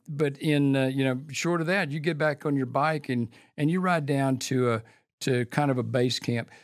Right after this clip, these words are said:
So they, the, you go to about sixteen thousand feet, and that, and that allows, that last three thousand, thirty-five hundred feet or something, whatever it is. Um,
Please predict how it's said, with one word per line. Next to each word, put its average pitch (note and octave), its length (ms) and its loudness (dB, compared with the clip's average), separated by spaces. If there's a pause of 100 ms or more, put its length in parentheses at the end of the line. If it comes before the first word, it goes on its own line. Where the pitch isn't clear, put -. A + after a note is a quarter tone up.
So - 120 -4
they, A3 160 0 (420)
the, C3+ 400 -2 (680)
you D#3+ 140 -2
go G3+ 340 0
to - 240 -2
about C3 240 -2
sixteen C#3 420 -2
thousand A#2+ 380 -2
feet, B2 260 0
and B2 200 2
that, B2+ 200 0
and B2+ 180 2
that B2 140 0
allows, B2 400 0
that A#2+ 240 -2
last A#2+ 480 -2 (300)
three C3 160 0
thousand, A#2 840 0 (460)
thirty-five B2 380 -2
hundred A2+ 240 0
feet B2 200 -2
or A2 60 -4
something, A#2 300 -4
whatever A2 320 -2
it G#2+ 60 -6
is. A2 240 -4 (460)
Um, B2 380 0